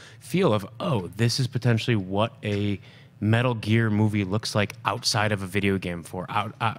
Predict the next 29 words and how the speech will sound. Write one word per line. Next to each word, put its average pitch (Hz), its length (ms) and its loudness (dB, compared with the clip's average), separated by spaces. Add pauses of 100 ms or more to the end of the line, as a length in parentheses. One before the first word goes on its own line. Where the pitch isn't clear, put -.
form, 95 400 -4
outside 113 400 0
of 101 140 0
a, 95 300 2 (460)
uh, 92 440 2
just, 101 240 0
like, 101 240 0
a 101 220 0 (100)
fun 107 360 2
sketch." - 640 -4 (300)
You 104 80 2
know, 107 100 2
it 104 160 -2
just 113 200 2
ha-, - 140 -2
it 113 120 -2
just 113 160 -2
had 123 340 -2
the 117 80 2
weight 104 540 0 (280)
and 104 160 2
the 98 60 4
mood 104 560 4
of 90 360 -2 (380)
standing 117 440 4
on 113 160 2
this, 110 180 0
this - 300 -2
airstrip, 107 560 2